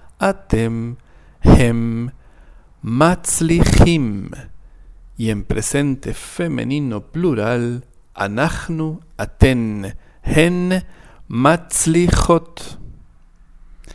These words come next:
Más término, hatzlacha, éxito. Mutzlach, mutzlachat,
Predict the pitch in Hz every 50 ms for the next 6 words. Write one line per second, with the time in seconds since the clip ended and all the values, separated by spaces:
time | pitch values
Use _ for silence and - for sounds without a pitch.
0 | - - - - - - - 165 202 208 - - - 185 170 135 120 107 104 101
1 | 98 101 104 113 - - - - - _ _ _ _ _ - _ - - - 170
2 | 180 180 - - - - 180 180 175 175 - - - - - 180 175 170 147 120
3 | 107 - - - - - - - - - - - - - - - - - - -
4 | - - - - - - - - - 180 175 175 - - - - 107 - - -
5 | - - - - - - - - - - - - - - - - - - - -
6 | - - - - - - - 113 107 104 104 107 104 - - - - - 98 -
7 | 165 - - - - - - - - - - - - - - - - _ - -
8 | - - - - 143 165 190 208 208 - - - - - 120 117 120 - - -
9 | - 120 117 120 - - - - - - -